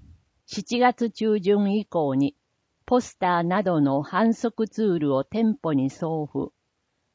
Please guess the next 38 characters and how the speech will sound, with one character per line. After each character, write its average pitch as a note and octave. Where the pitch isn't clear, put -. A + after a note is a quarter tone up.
大 G3+
規 G#3
模 G#3
事 F#3
業 A#3
者 D3
や B2+
コ A3+
ン A#3+
ビ G#3+
ニ G#3+
な G#3
ど F#3
は C3
対 F#3+
象 F3
外。 A2+
詳 A#3
細 G3+
は、 F#3
エ G3+
ヌ A#3+
テ A#3+
ィ A#3+
ー A3
テ A3
ィ A3+
ー G3+
ド A3
コ F3
モ D3+
自 C#3+
治 G#3+
体 G3
キ -
ャ A3
ン A3
ペ -